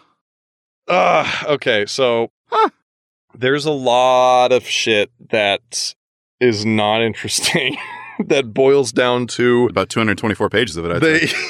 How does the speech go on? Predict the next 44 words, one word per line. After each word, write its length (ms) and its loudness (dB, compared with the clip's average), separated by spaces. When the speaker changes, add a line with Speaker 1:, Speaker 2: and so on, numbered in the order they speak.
Speaker 1:
<laughs> 180 -10
they 200 0
now, 560 2
they 240 0
now 320 2
understand 640 -2
in 60 -8
their 140 -2
heart 180 0
of 80 -8
hearts 240 -4
they 100 -2
need 220 -8
each 160 -16
other. 260 -18
Speaker 2:
Okay. 320 -2
Speaker 1:
They 80 0
depend 460 -2
on 100 2
each 180 -2
other, 220 -4
but 280 -4
they 200 2
are 220 4
Speaker 2:
Well, 80 2
they 100 2
don't. 460 -2
Speaker 1:
they, 300 0
well, 420 0
no, 240 -2
but 200 -2
they, 220 0
they're 240 0
both 320 0
unwilling 400 2
to 120 -2
admit 220 -2
it 100 -6
to 100 -10
each 100 -10
other. 160 -10
Speaker 2:
Right. 420 -2
Okay. 260 -6
Okay. 200 -10